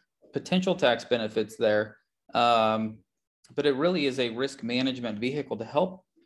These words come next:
mitigate those, those bumps in the road if and when they come up. And so inside of the eight thirty-one B, you can actually set aside up to two point four million on an annual basis here in twenty twenty-two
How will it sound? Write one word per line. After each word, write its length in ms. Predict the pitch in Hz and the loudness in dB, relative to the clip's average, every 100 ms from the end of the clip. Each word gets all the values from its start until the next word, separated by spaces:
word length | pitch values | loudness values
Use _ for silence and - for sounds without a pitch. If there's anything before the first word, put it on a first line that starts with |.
| _ _ _ - | _ _ _ -6
mitigate 600 | 113 151 135 127 120 113 | 0 0 0 0 -2 2
those, 400 | 123 117 113 - | 4 4 2 -6
those 180 | 127 123 | -4 -4
bumps 400 | - 123 135 - | 2 2 2 -2
in 100 | 117 | -4
the 100 | 110 | -2
road 340 | 107 117 120 | 2 4 2
if 240 | - 117 120 | 0 -6 -4
and 160 | 110 | -4
when 180 | 107 107 | -2 -2
they 140 | 101 98 | -4 -6
come 280 | - 98 | -8 -6
up. 280 | 123 120 - _ _ _ _ _ 117 | -4 -4 -8 _ _ _ _ _ -10
And 120 | 107 | -6
so 440 | - 110 107 107 - _ _ _ _ | 2 4 4 0 -18 _ _ _ _
inside 400 | 131 156 165 156 | -2 0 2 2
of 80 | 143 | 2
the 120 | 127 131 | 0 -2
eight 160 | 127 | -2
thirty-one 380 | 135 123 120 107 | -4 -2 -2 -4
B, 180 | 110 127 | -2 -2
you 200 | 113 110 | -2 -4
can 140 | 117 | -2
actually 320 | 113 117 110 | -4 -4 -6
set 200 | 110 123 | 0 2
aside 400 | 117 - 113 110 | 2 0 2 2
up 220 | 117 123 - | 0 -2 -2
to 100 | 117 | -12
two 340 | - 139 131 | -10 -8 -6
point 240 | 127 120 - | -6 -6 -8
four 240 | 131 120 | -4 -2
million 600 | 113 120 123 110 104 107 _ _ - | -2 -2 -2 -2 -4 -8 _ _ -4
on 140 | 117 | -2
an 100 | 104 | -2
annual 460 | 95 113 117 101 95 | -4 -6 -6 -6 -2
basis 680 | 110 131 127 95 90 - - | 0 0 -4 -8 -8 -12 -6
here 140 | 123 113 | -4 -2
in 80 | |
twenty 260 | 110 113 104 | -2 -4 -4
twenty-two 840 | 98 110 101 95 175 160 104 104 | -6 -6 -6 -6 0 2 2 -2